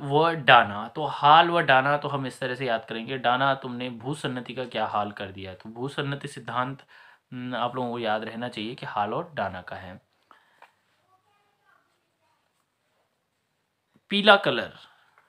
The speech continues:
तो ये आप लोगों का क्या है? ज़ेंथोल पिगमेंट की कर-, कारण क्या होता है? अ, पीला, येलो कलर होता है।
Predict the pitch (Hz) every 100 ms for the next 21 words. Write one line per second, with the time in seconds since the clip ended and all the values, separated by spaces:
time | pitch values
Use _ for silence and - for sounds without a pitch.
0 | _ 147 160 160 - 135 135 143 - 131
1 | 127 123 127 135 135 113 139 151 123 127
2 | 139 139 - 175 185 180 131 131 139 151
3 | 151 147 139 120 110 117 - 113 113 107
4 | 101 127 180 - - - - - 117 117
5 | 113 - 131 110 95 - - 113 131 139
6 | 160 208 _ _ _ _ 127 120 156 202
7 | _ - 113 98 92 92